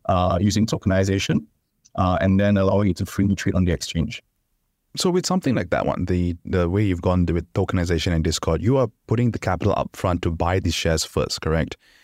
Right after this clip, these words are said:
Speaker 2: And then you are doing the processing and breaking it up and, and selling it on your exchange. That comes with a lot more risk,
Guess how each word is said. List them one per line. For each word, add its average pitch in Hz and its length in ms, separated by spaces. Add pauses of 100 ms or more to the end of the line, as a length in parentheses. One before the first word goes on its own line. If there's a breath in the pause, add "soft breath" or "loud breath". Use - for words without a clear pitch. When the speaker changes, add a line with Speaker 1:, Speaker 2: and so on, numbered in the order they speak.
(140 soft breath)
Speaker 2:
And 87 200
then 110 280
you 92 100
are 87 60
doing 90 240
the 87 80
processing 82 640
and 80 100
breaking 85 340
it 85 160
up 82 220
and, 82 160 (360 soft breath)
and 85 160
selling 87 260
it 87 100
on 82 160
your 82 180
exchange. - 560 (280 soft breath)
That 175 160
comes 190 240
with 127 140
a - 60
lot 92 440
more 90 300
risk, 90 460